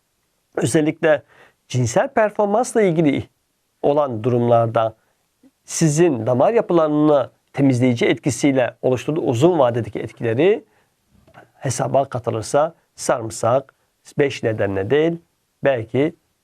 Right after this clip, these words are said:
onlarca nedenle hayatınızda her zaman olması gereken mükemmel bir besin listesine. Ama sarımsağı tereyağında veyahut da yağların içinde veyahut da ızgarada yakarak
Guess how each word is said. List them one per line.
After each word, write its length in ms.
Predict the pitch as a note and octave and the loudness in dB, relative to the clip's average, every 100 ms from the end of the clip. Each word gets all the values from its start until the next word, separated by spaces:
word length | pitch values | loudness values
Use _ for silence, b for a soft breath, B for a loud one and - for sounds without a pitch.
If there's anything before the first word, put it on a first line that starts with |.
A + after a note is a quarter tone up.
| _ _ - | _ _ -4
onlarca 600 | B2+ D3 D3 G#3 D#3+ B2 | -2 0 0 0 0 -4
nedenle 320 | G2 F#2+ A2 | -6 -6 -6
hayatınızda 680 | A#2+ B2 A#2 A#2 A2+ D#3+ - _ _ _ _ _ _ _ _ | -2 -4 -2 -4 0 0 -2 _ _ _ _ _ _ _ _
her 280 | - F#3 E3 | -2 0 0
zaman 280 | B2 A#2 | -2 -2
olması 340 | B2+ B2 A2 A#2 | 0 -2 -4 -6
gereken 320 | G#2+ - D3+ | -6 -2 -2
mükemmel 560 | C3+ - A#2 A#2+ D#3+ C3 | -4 -6 -4 -2 0 -2
bir 120 | A#2 | -4
besin 240 | A2+ B2+ | -4 -6
listesine. 380 | G#2+ A2+ - G#2 b b b | -8 -10 -8 -10 b b b
Ama 300 | G3 D#3 - - _ _ _ _ _ _ _ _ _ _ - | 0 0 -4 -10 _ _ _ _ _ _ _ _ _ _ -12
sarımsağı 1120 | - D#4 D#4+ D4+ - G3 C#3+ A#2+ A3 E4+ F4 _ _ _ _ _ _ - | -2 0 2 0 2 0 0 2 2 0 -4 _ _ _ _ _ _ -2
tereyağında 840 | A#3+ C4 G#3 C#3+ A2+ G2 G#2 - _ _ _ _ _ F3 | 2 2 2 0 -2 -2 -2 -4 _ _ _ _ _ 0
veyahut 340 | G3 D#3+ C3 | 0 0 0
da 240 | C3+ B2 - _ _ _ _ | -2 -2 -6 _ _ _ _
yağların 360 | D#3+ G#3 G3+ E3 | 2 4 2 -2
içinde 540 | - B2+ A2 G#2 G#2+ - | -2 -2 0 0 0 0
veyahut 260 | B3 C#4+ | 0 0
da 40 | - | 0
ızgarada 760 | G#3 G3+ F3 F#3+ D#3 A2 G#2+ - - | 2 2 2 2 2 0 0 -2 -6
yakarak 720 | C3+ C#3 D3 G3+ C3 - _ | 0 0 0 -2 -2 -6 _